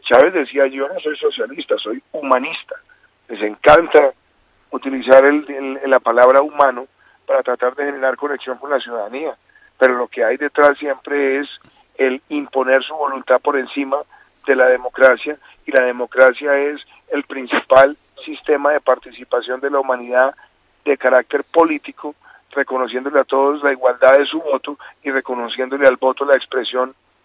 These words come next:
popular. No podemos dejar que eso ocurra en nuestro país,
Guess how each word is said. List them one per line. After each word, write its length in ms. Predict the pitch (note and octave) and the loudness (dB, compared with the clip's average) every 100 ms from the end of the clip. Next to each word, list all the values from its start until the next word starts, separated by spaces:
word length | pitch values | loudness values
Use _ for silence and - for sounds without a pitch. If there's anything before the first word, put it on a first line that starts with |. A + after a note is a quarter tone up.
| - | 0
popular. 600 | C#3+ - C3+ D3 F3 B2+ _ _ _ _ _ _ _ | 0 0 4 4 4 0 _ _ _ _ _ _ _
No 360 | - - E3 G3 _ | -10 4 4 4 _
podemos 360 | - C3+ C3 C#3+ | 2 4 4 0
dejar 240 | C3 A#2+ | -2 -2
que 100 | A#2+ | -4
eso 100 | C3 | -8
ocurra 260 | C#3 D3 C3+ | -8 -4 -4
en 60 | C#3+ | -4
nuestro 260 | B2 B2+ | -6 -8
país, 340 | - A#2+ D3 | -2 -2 -2